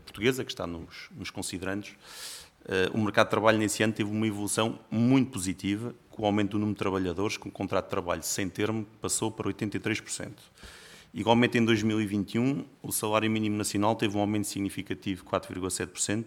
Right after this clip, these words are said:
tendo sido fixado nos seiscentos e sessenta e cinco euros, e as remunerações médias por trabalhador aumentaram três vírgula cinco por cento, já tinham aumentado dois por cento em dois mil e vinte, sendo que, de acordo com o parecer do Conselho Económico e Social, para esta evolução positiva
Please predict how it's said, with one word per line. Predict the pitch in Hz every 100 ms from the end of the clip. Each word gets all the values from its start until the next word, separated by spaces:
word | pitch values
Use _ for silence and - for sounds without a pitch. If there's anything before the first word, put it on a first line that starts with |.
| -
tendo | 98
sido | - 98
fixado | - - - 101 104 -
nos | 101 -
seiscentos | - 95 - 117 113 -
e | -
sessenta | - - 104 95
e |
cinco | - 85 92
euros, | 101 113 143 - _ - - -
e | 113
as | 110
remunerações | 123 117 117 - 113
médias | 107 104 92 90
por | 117
trabalhador | - 104 95 90 92 110 104
aumentaram | 98 95 107 104 110 - - - _ -
três | 120 123 107
vírgula | 95 98 98
cinco | 101 120 113
por |
cento, | - - -
já | 92
tinham | - 104
aumentado | 101 95 110 110 113 - - - -
dois | 110 113
por | -
cento | - 113 110
em | 104
dois | 98
mil | 107 107
e |
vinte, | 82 85 82 - - -
sendo | - 120 113
que, | 104
de | 107
acordo | 107 139 127 98
com | - 95
o |
parecer | - 98 - 98
do | 90
Conselho | 95 90 95
Económico | 90 95 90 87 -
e |
Social, | 87 - - 107 123 - - - _
para | 110
esta | 110 -
evolução | 98 101 - 92
positiva | 92 90 110 117 123